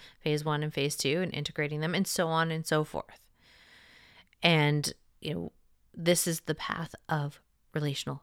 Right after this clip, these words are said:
mastery. This is just the path of mastery itself, where we are constantly learning and we're not afraid of making mistakes.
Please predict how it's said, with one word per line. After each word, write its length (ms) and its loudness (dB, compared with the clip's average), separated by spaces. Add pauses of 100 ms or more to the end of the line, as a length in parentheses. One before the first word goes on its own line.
mastery. 580 -4 (480)
This 140 -2
is 220 -2
just 180 -2
the 60 -8
path 260 0
of 80 0
mastery 480 -4
itself, 640 -10 (1300)
where 300 2
we 200 0
are 100 0
constantly 680 0
learning 300 2
and 100 2
we're 80 2
not 320 4
afraid 380 -2
of 100 -4
making 380 -4
mistakes. 640 -8